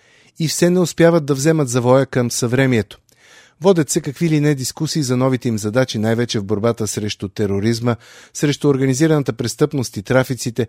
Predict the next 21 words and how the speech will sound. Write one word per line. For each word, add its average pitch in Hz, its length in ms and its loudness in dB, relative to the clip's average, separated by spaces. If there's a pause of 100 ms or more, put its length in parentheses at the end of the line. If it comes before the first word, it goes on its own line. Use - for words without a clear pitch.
(180)
срещу 147 380 -2
промишления 123 600 -2
шпионаж. 117 520 -2 (520)
Но 120 100 -2
за 101 140 -4
тази 117 280 0
цел 131 200 -2
са 131 140 -4
необходими 120 460 -2
законодателни 110 680 -2
промени 120 400 0 (320)
и 180 80 -2
в 165 60 -4
Германия, 147 420 2
и 151 40 4
в 135 60 -6
България, 123 540 2
и 139 120 -6
другаде 135 360 0
из 123 140 0
Европа. 117 380 -2